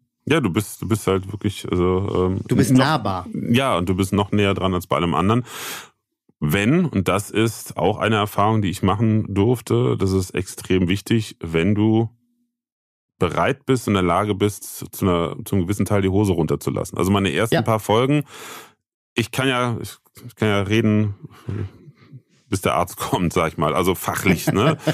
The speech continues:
Speaker 2: <laughs>
Speaker 1: Ich rede gerne, ja, das ist definitiv, ähm, äh, hab auch Spaß an meinem Thema und, und brenne dafür.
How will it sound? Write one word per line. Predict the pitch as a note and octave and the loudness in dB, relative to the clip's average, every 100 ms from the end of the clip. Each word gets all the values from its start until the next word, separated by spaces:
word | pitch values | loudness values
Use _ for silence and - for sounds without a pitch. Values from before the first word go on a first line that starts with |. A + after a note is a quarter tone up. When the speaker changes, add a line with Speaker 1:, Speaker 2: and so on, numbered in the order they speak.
| - | -2
Speaker 2:
<laughs> | D3 - | -6 -2
Speaker 1:
Ich | - B2 | -2 2
rede | D#3+ C3+ | 2 2
gerne, | B2 B2+ F#2+ | 2 2 2
ja, | G#2 | 2
das | A#2 F#2 | 0 -2
ist | F#2+ F#2 - | -4 -4 -2
definitiv, | G#2 G2+ E2+ - E3 - - | 0 2 2 2 2 0 0
ähm, | G2+ G#2 G#2 G2+ G2 - _ _ _ - _ _ _ _ _ _ _ | 2 2 2 2 0 -6 _ _ _ -20 _ _ _ _ _ _ _
äh, | F#2 E2 - | -2 -2 -2
hab | E2 F#2 | -4 -4
auch | - - | -4 -6
Spaß | - F#2+ A#2 | -2 -2 0
an | G2+ | 0
meinem | F#2+ F#2 | 2 0
Thema | - A2 C#3 C3 | 0 2 2 2
und, | E2 F#2+ C#2 | 0 -2 0
und | F2+ - | 0 0
brenne | E2+ A#2+ | 0 0
dafür. | A#2 A2+ A#2 A#2 | 0 0 2 2